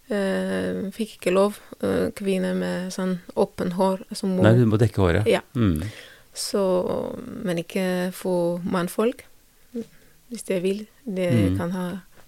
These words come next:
Speaker 1: teppe eller sånn, men
Speaker 2: Men det er
Speaker 1: ikke
Speaker 2: også, det, det har vi også tekster om i Nytestamentet.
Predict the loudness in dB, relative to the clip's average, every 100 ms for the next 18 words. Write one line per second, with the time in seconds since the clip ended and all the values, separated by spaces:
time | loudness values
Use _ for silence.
0 | _ -8 -8 -6 -6 -6 -8 -8 -10 -6
1 | -6 0 4 6 4 4 2 2 0 4
2 | 4 6 4 4 2 0 -2 -2 0 2
3 | 4 4 2 2 0 2 2 2 2 0